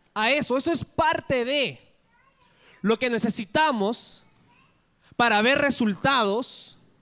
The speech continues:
porque hemos visto que un veintidós por ciento en Guatemala dice, "Yo soy evangélico". ¡Ah, qué buena onda! ¡Amén! ¡Gloria a Dios! Pero es que muchas veces somos nominales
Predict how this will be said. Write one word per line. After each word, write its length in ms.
porque 220
hemos 200
visto 400
que 80
un 180
veintidós 540
por 200
ciento 300
en 120
Guatemala 580
dice, 300
"Yo 180
soy 280
evangélico". 1120
¡Ah, 220
qué 140
buena 480
onda! 400
¡Amén! 920
¡Gloria 540
a 60
Dios! 880
Pero 160
es 100
que 100
muchas 320
veces 280
somos 280
nominales 1040